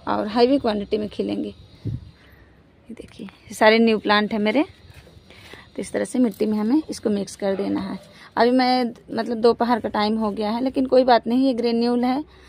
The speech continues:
ऐसे ही रहेगा अभी गमलों में। शाम को हम जब भी पानी देंगे तो पानी के साथ ही घुल करके मिलता रहेगा। तो ये fertilizer आप अपने plant में दे सकते हैं, Organic है, बिल्कुल नुकसान नहीं करेगा। Quantity का ध्यान रखिएगा, बहुत ज़्यादा quantity इसकी भी नहीं देनी है कि organic है तो हम कुछ भी डाल दें, बहुत सारा डाल दें,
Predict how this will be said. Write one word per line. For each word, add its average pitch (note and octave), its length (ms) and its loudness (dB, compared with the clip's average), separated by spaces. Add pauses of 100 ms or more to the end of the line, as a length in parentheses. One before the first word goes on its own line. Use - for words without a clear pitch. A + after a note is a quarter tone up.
(200)
ऐसे G#3+ 240 -2
ही A#3+ 40 4
रहेगा G#3+ 260 0
अभी G#3 160 -4
गमलों G#3 300 -4
में। C4 140 -4
शाम A3+ 280 -4
को A3+ 100 -6
हम G#3+ 200 -4
जब G#3 180 -10 (180)
भी C4 100 -6
पानी G#3+ 300 -4
देंगे G#3 260 -10
तो C4+ 100 -8
पानी A3+ 260 -4
के A3 60 -12
साथ G#3+ 280 -10
ही A3+ 60 -10
घुल G#3+ 200 -8
करके G#3+ 340 -8 (500)
मिलता C4+ 300 -2
रहेगा। G3 340 -6 (380)
तो C4+ 60 -4
ये D#4 80 0
fertilizer C4+ 500 0
आप A#3+ 120 2
अपने A#3+ 280 -8
plant A3+ 320 -4
में A#3 120 -4
दे B3 120 2
सकते C4+ 300 -6
हैं, D4+ 240 2 (300)
Organic A3+ 540 -2
है, D4+ 260 -4 (280)
बिल्कुल G#3+ 280 -4
नुकसान A3+ 340 -4
नहीं B3+ 160 -2
करेगा। C4 400 -2 (400)
Quantity A3 340 0
का C4+ 100 4
ध्यान C#4+ 280 4
रखिएगा, C#4+ 300 0
बहुत B3 180 2
ज़्यादा B3 200 2
quantity A#3+ 380 -2
इसकी B3 240 -4
भी D4+ 100 2
नहीं B3+ 160 2
देनी A3 240 2
है C#4 80 0
कि C4 160 0
organic A#3 640 2
है B3 60 -2
तो A#3+ 100 -2
हम A#3 120 -2
कुछ A3 220 -4
भी A#3 100 -4
डाल G#3+ 280 -2
दें, A3+ 200 -4
बहुत A3+ 220 -4
सारा A3 240 -4
डाल G#3 260 -4
दें, C4+ 100 -2